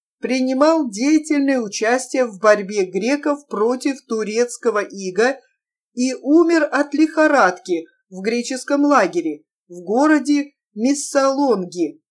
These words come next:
Греция почтила Байрона национальным трауром.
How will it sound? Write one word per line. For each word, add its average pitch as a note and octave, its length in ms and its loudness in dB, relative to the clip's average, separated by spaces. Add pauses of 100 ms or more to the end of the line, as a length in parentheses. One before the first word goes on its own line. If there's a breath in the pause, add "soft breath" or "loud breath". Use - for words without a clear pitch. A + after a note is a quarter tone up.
(300)
Греция A3+ 600 -2
почтила A3+ 800 -4
Байрона C4 800 2
национальным A#3 1040 0
трауром. F3 800 0